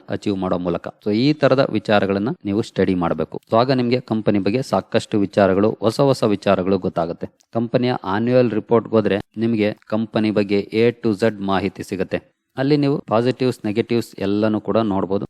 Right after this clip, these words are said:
ಅರ್ಥ ಮಾಡ್ಕೊಂಡು ನೀವು ಡಿಸಿಷನ್ ತಗೊಳ್ಬೇಕು ಅಷ್ಟೇ. ಸರಿ ಗೆಳೆಯರೇ, ನಾವು ಕಂಪನಿಗಳ ಬಗ್ಗೆ ಡಿಸ್ಕಷನ್ ಮಾಡ್ತಾ ಮಾಡ್ತಾ ಮ್ಯಾನೇಜ್ಮೆಂಟ್ ಬಗ್ಗೆ ಹೋಗ್ಬಿಡ್ತು ಮ್ಯಾಟರ್. Actually ಫಂಡಮೆಂಟಲ್ ಅನಾಲಿಸಿಸ್ ಅಲ್ಲಿ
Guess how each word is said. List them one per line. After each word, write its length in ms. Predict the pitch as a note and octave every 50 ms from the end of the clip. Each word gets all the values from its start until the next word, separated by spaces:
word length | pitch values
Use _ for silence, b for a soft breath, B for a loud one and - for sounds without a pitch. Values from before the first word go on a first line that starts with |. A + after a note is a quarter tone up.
| - G#2+
ಅರ್ಥ 220 | G#2 - - B2+
ಮಾಡ್ಕೊಂಡು 420 | A#2 A2 G2+ F#2+ - - G#2 G2+
ನೀವು 220 | G2 G2 F#2+ A2+ -
ಡಿಸಿಷನ್ 500 | C#3 A2+ G2+ F#2 - F#2+ - - F#2+ F2+
ತಗೊಳ್ಬೇಕು 440 | F2+ F2 F2 E2+ E2 E2+ - - A2+
ಅಷ್ಟೇ. 380 | G#2 F#2 - - - - _ _ _ _ _
ಸರಿ 220 | - - G#2+ G#2+ G#2
ಗೆಳೆಯರೇ, 260 | G#2+ G#2+ G#2 G#2+ G2+ G2
ನಾವು 300 | F#2 F#2 F#2 F#2+ - - _ _
ಕಂಪನಿಗಳ 500 | - A2 G#2+ G#2+ B2 A#2 A2+ G#2 G#2+ G#2
ಬಗ್ಗೆ 260 | G2 G#2 G2 G#2 G#2
ಡಿಸ್ಕಷನ್ 560 | - - F#2 - - - G2 - - G2+ G2+
ಮಾಡ್ತಾ 280 | F#2+ F#2+ G2 - - G2+
ಮಾಡ್ತಾ 340 | F#2 F#2 G2+ G2+ - F#2+ F2+ - _ - -
ಮ್ಯಾನೇಜ್ಮೆಂಟ್ 680 | G2 F#2+ G#2 G#2+ A2+ A2+ G2+ A2+ G2+ G#2 G2+ - -
ಬಗ್ಗೆ 200 | - G2+ F#2 G2 F#2+ F2+ _ _ _ -
ಹೋಗ್ಬಿಡ್ತು 420 | F#2+ F#2+ F#2 F#2 F#2 - - F#2
ಮ್ಯಾಟರ್. 340 | F2 E2+ F2 - - F2+ -
Actually 440 | - _ - - - - C3 B2+ B2
ಫಂಡಮೆಂಟಲ್ 600 | - G#2+ G#2 G#2 A2+ A2+ A2+ G#2+ G2 A2 G#2+ -
ಅನಾಲಿಸಿಸ್ 480 | F#2+ G2 G2 G2 G2 - - G2 -
ಅಲ್ಲಿ 180 | G#2+ G2 F#2+